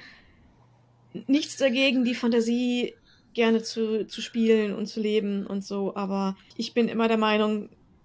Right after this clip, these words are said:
sobald man real existierenden Menschen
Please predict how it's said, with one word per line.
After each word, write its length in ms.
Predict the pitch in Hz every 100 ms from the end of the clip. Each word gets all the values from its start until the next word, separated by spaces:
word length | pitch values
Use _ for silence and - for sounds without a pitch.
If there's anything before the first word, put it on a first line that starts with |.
| - _ _ - -
sobald 580 | 214 226 208 214 226
man 460 | 226 220 214 208 202 - - - _ _ _
real 480 | 226 226 208 202 214
existierenden 720 | 226 - 226 - 220 208 202
Menschen 680 | 196 208 196 202 196 190